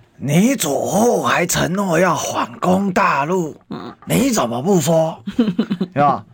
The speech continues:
Speaker 1: 大家应该有勾起的印象。
Speaker 2: 对。
Speaker 1: 那就是很夸张。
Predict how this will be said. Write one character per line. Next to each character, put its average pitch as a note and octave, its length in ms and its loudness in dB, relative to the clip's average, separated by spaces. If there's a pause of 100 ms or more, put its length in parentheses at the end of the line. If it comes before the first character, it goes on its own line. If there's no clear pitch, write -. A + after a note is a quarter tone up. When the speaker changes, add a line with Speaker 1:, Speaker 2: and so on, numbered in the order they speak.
Speaker 1:
大 F3+ 140 2
家 F3 60 4
应 F3 60 0
该 F3 100 2
有 C#3 80 0
勾 D3+ 180 0
起 D3+ 140 -8
的 C#3 160 0
印 B2 160 -2
象。 A2+ 180 0 (240)
Speaker 2:
对。 F#3 320 -4
Speaker 1:
那 D#4+ 60 -6
就 D#4 160 2
是 D#4 100 2
很 A3 200 4
夸 B3 280 0
张。 A#3+ 240 -4